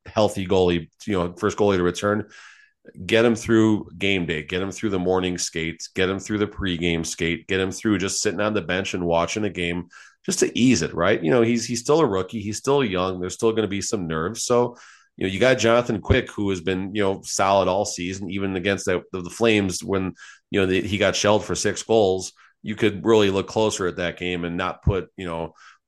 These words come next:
a handful of those goals on him, and also some, uh, bad ice and bad puck luck. There you go, Tony. There was almost a bad ice goal, by the way, tonight. I don't know if, if you caught this or not. Uh, V G K just simply chipped a puck in from center ice, just,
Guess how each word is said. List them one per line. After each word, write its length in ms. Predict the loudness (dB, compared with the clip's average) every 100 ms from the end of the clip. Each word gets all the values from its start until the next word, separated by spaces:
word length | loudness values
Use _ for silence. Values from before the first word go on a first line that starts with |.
| -6
a 100 | -2
handful 440 | 2 4 4 4 4
of 80 | 6
those 160 | 4
goals 300 | 4 4 4
on 280 | 2 2 2
him, 280 | 0 -2 -4
and 180 | -4 -2
also 260 | -2 -2
some, 280 | -4 -4 -2
uh, 160 | -2 -2
bad 300 | 0 0 2
ice 260 | 0 -2
and 100 | -6
bad 240 | -6 -6 -2
puck 240 | -2 -2 -6
luck. 180 | -8 -6
There 140 | -6
you 80 | -4
go, 140 | -4
Tony. 260 | -4 -4 -6 -8 -8 2
There 100 | 6
was 240 | 6 6
almost 260 | 6 6 4
a 60 |
bad 240 | 2 4 6
ice 220 | 4 2
goal, 180 | 4 4
by 160 | 4
the 80 | 0
way, 160 | -4 -6
tonight. 320 | -8 -8 -6 -8
I 60 |
don't 400 | -10 -8 0 4
know 80 | 6
if, 100 | 4 0 -10
if 160 | -8
you 80 | -6 -6
caught 240 | 2 4 4
this 220 | 0 0
or 60 |
not. 260 | 0 -2 -4 -10 -20 -18 -4
Uh, 220 | 2 2
V 200 | 2 2
G 120 | 2 2
K 220 | 2 2
just 200 | 2 0
simply 360 | 0 0 -4
chipped 280 | -2 -2 -2
a 60 | -4
puck 320 | 0 0 0
in 220 | -4 -4
from 280 | -4 -2 -2
center 380 | -2 -2 0 0
ice, 260 | 0 0 -2
just, 200 | -8